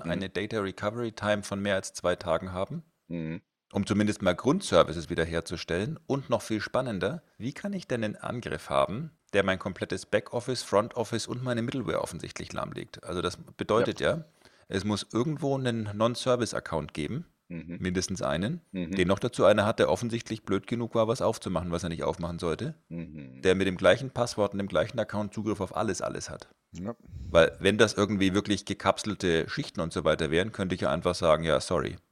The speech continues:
Speaker 2: ich fahr jetzt mal die Telefonanlage runter, weil wir haben im Backoffice ein Problem oder was auch immer, aber ich hab doch nicht einen Account, der kein Service-Account ist, wo jeder alles darf und bam.
Speaker 1: Ah, bestimmt.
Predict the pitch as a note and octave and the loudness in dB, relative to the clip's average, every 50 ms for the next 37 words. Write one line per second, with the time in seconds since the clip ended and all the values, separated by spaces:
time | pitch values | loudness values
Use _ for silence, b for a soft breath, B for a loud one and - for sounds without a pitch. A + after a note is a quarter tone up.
0 | - - F2 E2+ - - F2+ F2 F2 - - E2 F2 F2+ - E2+ E2 D#2+ - - | -10 -8 -8 -6 2 6 6 6 6 6 0 0 0 0 -2 0 -2 -2 0 0
1 | D#2+ F2+ G2+ A2 G#2+ G#2+ A2 A2+ A2+ A2+ B2 D#3 E3+ D#3 B2 G#2+ F2+ F2 E2+ E2 | 0 2 2 4 4 4 4 4 4 2 2 2 0 2 2 2 2 2 0 -2
2 | D#2+ E2+ E2 - - - - A2 - B2 A2+ A2 - - A#2 A#2 A#2 A#2 F3 F3+ | -2 -2 0 0 -2 0 -2 -6 -6 -6 -12 -8 -4 -4 -2 -2 -2 -4 -4 -6
3 | - _ _ _ - G2 G2 F#2+ F#2+ G2 G2+ G2+ - G#2 A2+ A#2 B2+ - - E2+ | -10 _ _ _ -2 2 2 4 2 2 0 0 -2 -2 -2 -2 -4 -2 0 0
4 | F#2+ F2 F#2 F#2 F2 E2+ E2 E2+ E2 _ _ _ _ _ _ _ - E2+ - - | 0 2 4 4 4 2 2 -2 -6 _ _ _ _ _ _ _ -10 -6 -2 -2
5 | F#2+ - - - F2 E2+ E2+ F2 - - - D2+ F2+ A#2 - - E2+ E2+ - - | -2 -2 0 -4 -4 -4 -4 -8 -8 -4 -4 -4 -2 -4 -6 -6 -8 -8 -6 -4
6 | E2+ E2 G2+ C3 E3 - - - G2 F2 - - F#2 G2 G2 - - D#2+ D#2+ G2 | -2 -2 -2 -2 -6 -8 -8 -6 -6 -6 -6 -4 -4 -4 -4 -2 -2 -2 -2 -2
7 | G#2+ - E2 D#2 - - A2 A#2 - A#2+ - - E2 E2+ E2 F2+ F#2+ G#2+ - - | -2 -6 -6 -8 -6 -8 -8 -6 -6 -8 -8 -4 -4 -4 -2 0 0 0 0 0
8 | D#2+ F#2 F#2 E2 - - A1+ A1+ C#2 - - - - G2+ G#2 G2 F#2 F#2 F2 - | -2 -4 -4 -6 -2 2 2 2 2 0 -2 -10 -10 -8 -6 -6 -6 -6 -8 -10
9 | - - - D#2+ - E3 F3+ C#3+ G2+ F2+ _ _ _ _ _ _ _ _ - - | -8 -4 -2 -2 -2 -2 -6 -8 -12 -16 _ _ _ _ _ _ _ _ -10 -8
10 | - - - - - - - D#2 D#2 - _ | -8 -8 -8 -12 -14 -12 -12 -12 -12 -14 _